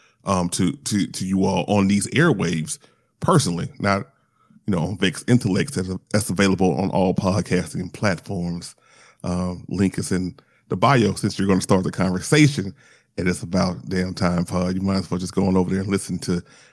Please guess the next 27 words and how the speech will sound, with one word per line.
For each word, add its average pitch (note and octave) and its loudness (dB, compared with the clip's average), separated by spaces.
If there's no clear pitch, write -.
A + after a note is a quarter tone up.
Vex F#2+ -2
Intellects F2+ -6
after - -8
that. A#2 2
Um, A#2 4
but B2 2
one-on-one, C3 6
just A2+ 0
me A#2+ 8
here, A2+ 6
I'm, F#2+ 2
it's G#2 0
about G2 2
damn F2+ -2
time. G2 0
Last A2+ 4
time G#2+ 6
I F#2+ 4
spoke, G#2+ 2
I G2 -6
was F2+ -10
like, F2+ -8
"Hey, G2 0
wrapped G2+ 0
up F2+ 0
season - -4
two, D3+ 8